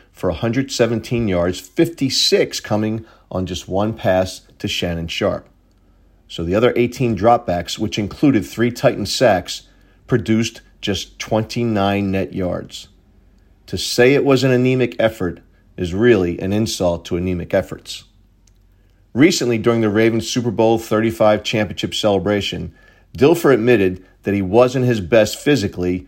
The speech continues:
and he could no longer do the things he did earlier in his career. The nineteen ninety-four sixth overall pick in the N F L draft was humble on this special night, but he wasn't gonna take the blame for the team's horrific offensive output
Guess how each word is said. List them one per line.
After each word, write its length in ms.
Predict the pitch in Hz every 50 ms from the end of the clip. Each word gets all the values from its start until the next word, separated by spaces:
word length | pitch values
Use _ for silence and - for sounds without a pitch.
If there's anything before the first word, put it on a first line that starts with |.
| - _ _
and 80 | 92 90
he 80 | 90
could 140 | - - 87
no 120 | 95 113
longer 280 | 117 113 110 110 98 95
do 160 | 87 117 117
the 100 | 98 98
things 300 | - - 101 92 92 87
he 120 | - 98 90
did 480 | 87 - 131 117 95 92 87 92 - _
earlier 340 | - - 92 92 92 92 90
in 60 | 90
his 240 | 92 95 95 90 -
career. 480 | - - 113 120 120 95 80 - - _ _ _ _ _ _ _ _ _ _ _ _ _ _ _
The 100 | - 87
nineteen 480 | 90 98 113 123 123 127 - 135 131
ninety-four 640 | 127 120 120 120 120 113 117 - - 113 113 113 107 -
sixth 440 | - - - - 143 143 143 - -
overall 420 | - 123 123 117 120 117 113 110
pick 240 | 110 - 131 113 -
in 80 | 101 101
the 80 | 101
N 80 | 101 101
F 160 | 101 98 -
L 100 | 95 92
draft 500 | 87 82 101 107 107 95 85 82 - - _ _ _ _ _ _ _ _
was 160 | 92 92 -
humble 380 | - 160 165 151 120 98 90
on 80 | 90 90
this 140 | 87 80 -
special 380 | - - 101 87 90 - 87
night, 280 | 87 85 85 87 87 - _ - - _ _ _ _ _ _ _ _
but 100 | - 98
he 60 | 101
wasn't 300 | 98 117 135 139 139 143
gonna 180 | 127 135 123 110
take 320 | - - 131 117 117 -
the 60 | - 92
blame 360 | - 104 110 110 104 98 87
for 100 | - 101
the 80 | 90
team's 300 | - - - 117 107 98
horrific 420 | - 98 98 110 127 - 117 95 -
offensive 480 | 101 101 95 - 110 95 - - 87
output 480 | 98 110 117 110 - - 95 87 82